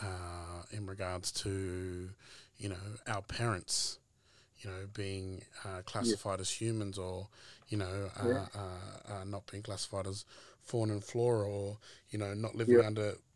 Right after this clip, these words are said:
Speaker 1: you know, any of the Black Acts, you know,
Speaker 2: Yeah.
Speaker 1: um, you know, not, you know, allowed to move off the bloody missions, allowed to be
Speaker 2: Yeah.
Speaker 1: paid, you know, like, these
Speaker 2: Yeah.
Speaker 1: things, you know, these things were, were set up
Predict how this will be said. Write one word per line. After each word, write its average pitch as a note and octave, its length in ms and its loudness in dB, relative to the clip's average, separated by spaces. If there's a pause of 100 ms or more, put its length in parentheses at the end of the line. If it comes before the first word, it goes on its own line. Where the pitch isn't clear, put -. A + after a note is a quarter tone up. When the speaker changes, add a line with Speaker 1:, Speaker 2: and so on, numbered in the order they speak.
(140)
Speaker 1:
you C3 100 0
know, G#2 280 0
any A2+ 120 2
of G#2 60 2
the G#2 60 -4
Black A2 360 0
Acts, - 460 -2 (540)
you A#2+ 120 -6
know, G2 220 -4
Speaker 2:
Yeah. A#2+ 160 12
Speaker 1:
um, G2 480 0 (640)
you G#2+ 80 -4
know, G#2 80 -4
not, A2+ 220 -4 (260)
you A#2 120 -2
know, G#2+ 200 -2
allowed A2+ 320 2
to - 100 -4
move A#2 220 0
off G#2 100 -4
the - 100 -12
bloody G#2+ 220 0
missions, G#2 580 0 (420)
allowed A2+ 240 0
to G2+ 60 -6
be G2 120 -8 (160)
Speaker 2:
Yeah. G2+ 300 12
Speaker 1:
paid, F2+ 120 -8 (240)
you G#2 100 -6
know, G2 160 -6
like, G2+ 260 -6 (500)
these A#2 240 8
Speaker 2:
Yeah. A#2+ 80 12
Speaker 1:
things, G#2+ 500 0 (460)
you G#2+ 160 -2
know, G2+ 280 -4 (120)
these B2 260 -4
things G#2+ 340 -4
were, G2+ 420 -4 (260)
were G2+ 100 -6
set - 300 0
up A2 180 -4